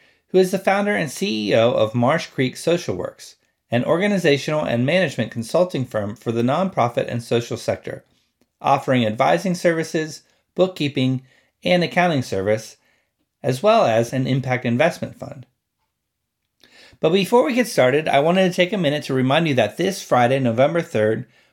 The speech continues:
we'll be launching our holiday gift guide at toasting good dot com. This is always a great chance to learn about some different social enterprise products that we're go-, are gonna make good gifts for you and your friends and family.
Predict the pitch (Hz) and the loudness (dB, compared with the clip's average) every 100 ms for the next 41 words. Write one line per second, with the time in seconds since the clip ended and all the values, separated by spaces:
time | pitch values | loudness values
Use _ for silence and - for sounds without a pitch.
0 | _ 123 123 127 117 131 170 - 175 165 | _ -2 2 2 2 2 0 0 -2 2
1 | 113 110 123 131 170 160 127 151 151 101 | 2 2 2 4 4 2 0 -2 -2 -8
2 | 95 107 - _ _ - 117 - - 190 | -10 -10 -14 _ _ -4 -2 -2 0 0
3 | 190 - 190 170 135 131 120 110 - 175 | 0 -4 -4 0 2 2 2 0 -2 -2
4 | 143 - - _ _ _ _ _ _ _ | -2 -2 -12 _ _ _ _ _ _ _
5 | _ _ _ _ _ _ _ _ _ - | _ _ _ _ _ _ _ _ _ -4
6 | - 196 190 180 185 165 143 170 165 175 | -2 0 2 4 4 2 2 2 2 2
7 | 170 185 - - _ _ _ - 143 131 | 2 0 -6 -16 _ _ _ -6 0 2
8 | 123 127 151 180 156 143 139 - 131 120 | 4 4 4 4 2 2 0 -2 0 2
9 | 135 135 131 - _ - 131 131 147 135 | 0 0 -4 -8 _ -2 0 2 2 0
10 | 127 127 123 - 123 120 101 - - - | 2 2 2 0 2 2 2 0 -2 0
11 | 185 123 - - 117 117 113 117 107 - | -6 -6 -4 0 2 2 2 0 -2 -10
12 | - - 127 131 120 131 175 - 117 123 | -20 -6 0 0 2 0 0 -2 -2 0
13 | 147 147 123 107 - 131 123 113 135 139 | 0 2 0 0 0 0 0 0 0 0
14 | 151 170 | -2 -8